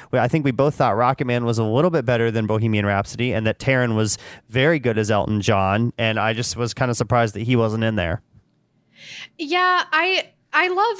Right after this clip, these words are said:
Speaker 2: I think I'm gonna watch Bohemian Rhapsody more, and I already own it just because Queen's my favorite band.
Speaker 1: Mm-hmm.
Speaker 2: But I,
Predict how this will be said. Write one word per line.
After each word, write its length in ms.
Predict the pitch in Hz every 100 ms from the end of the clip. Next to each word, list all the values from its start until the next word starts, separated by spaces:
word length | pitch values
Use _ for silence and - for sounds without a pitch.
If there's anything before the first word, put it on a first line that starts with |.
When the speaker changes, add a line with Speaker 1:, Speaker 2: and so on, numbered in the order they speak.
| 320
Speaker 2:
I 100 | 320
think 180 | 453 427
I'm 80 |
gonna 160 | 427 339
watch 380 | 226 220 220 -
Bohemian 440 | 254 247 247 240
Rhapsody 440 | 220 208 - 226 208
more, 260 | 190 202
and 140 | 208 202
I 100 | 196
already 300 | 202 185 180
own 240 | 190 202
it 160 | 208 202
just 180 | 220
because 260 | - 208 208
Queen's 320 | - 202 185
my 120 | 208
favorite 340 | 190 196 185 -
band. 380 | 185 175 190 220
Speaker 1:
Mm-hmm. 140 | - -
Speaker 2:
But 380 | 277 285 226 -
I, 280 | 254 330